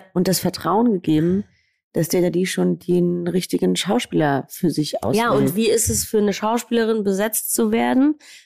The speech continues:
Speaker 2: die eigentlich nicht gewollt ist, und genauso für den Regisseur, mit jemandem zu arbeiten, den er nicht will?
Speaker 1: Ja.
Speaker 2: Manchmal kann es ja total auch ins Positive, äh, sich umwandeln, wie du vorhin auch meintest mit den Spielpartnern, ne? Weil vielleicht hat man manchmal doch,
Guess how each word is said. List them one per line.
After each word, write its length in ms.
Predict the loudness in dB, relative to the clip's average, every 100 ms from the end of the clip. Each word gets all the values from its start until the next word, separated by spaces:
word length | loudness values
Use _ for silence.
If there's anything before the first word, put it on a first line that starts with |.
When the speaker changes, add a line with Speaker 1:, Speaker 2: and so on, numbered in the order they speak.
| _ 0
Speaker 2:
die 200 | 2 2
eigentlich 360 | 2 0 0
nicht 200 | -2 -2
gewollt 460 | -2 0 2 2 2
ist, 420 | 2 2 0 -4 -14 -20 _
und 240 | -2 0
genauso 440 | 2 2 2 2 0
für 160 | 0
den 180 | 2 2
Regisseur, 560 | 0 -2 -2 0 2 2
mit 140 | 2
jemandem 260 | 0 0 -2
zu 160 | -4
arbeiten, 460 | -2 0 0 0 -2
den 160 | -2 -2
er 100 | -4
nicht 220 | -6 -6
will? 280 | -2 -2 -2
Speaker 1:
Ja. 220 | -2 -2 -2
Speaker 2:
Manchmal 360 | -2 0 0 0
kann 200 | 2 2
es 100 | 2
ja 120 | 0
total 360 | -2 -2 0 0
auch 200 | -2 -2
ins 240 | -2 -2
Positive, 920 | 0 2 2 2 0 2 2 2 0 0
äh, 200 | 0 0
sich 320 | -2 -4 -2
umwandeln, 600 | -2 0 0 0 2 2
wie 180 | 4 2
du 120 | -2
vorhin 260 | -4 -2 -2
auch 180 | -4 -2
meintest 300 | -2 -2 -2
mit 140 | -2
den 120 | -4
Spielpartnern, 720 | -2 -2 0 0 -2 0 2 4
ne? 160 | 2 -2 -12 -20 -20 _
Weil 100 | -4
vielleicht 460 | 0 2 2 0 0
hat 160 | -2 2
man 140 | 2
manchmal 340 | 2 -2 -2 -2
doch, 320 | -2 -4